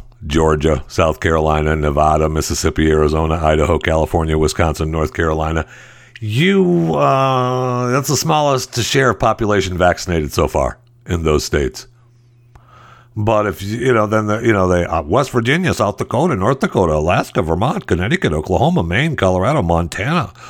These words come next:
those are the greatest share population vaccinated so far. Oh, okay, good. But, you know,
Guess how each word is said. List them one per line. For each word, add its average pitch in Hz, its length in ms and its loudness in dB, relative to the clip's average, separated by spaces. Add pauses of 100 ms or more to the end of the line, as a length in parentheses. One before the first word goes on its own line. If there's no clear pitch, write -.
(160)
those 151 420 2
are 80 160 -2
the 76 120 -2
greatest 127 460 0
share 78 220 -2
population 73 720 -2
vaccinated 73 640 -6
so 76 160 -4
far. 69 420 -4 (520)
Oh, 196 420 -2 (240)
okay, 117 280 -2
good. 156 420 -4 (280)
But, - 320 -4 (800)
you 107 120 2
know, 78 180 -4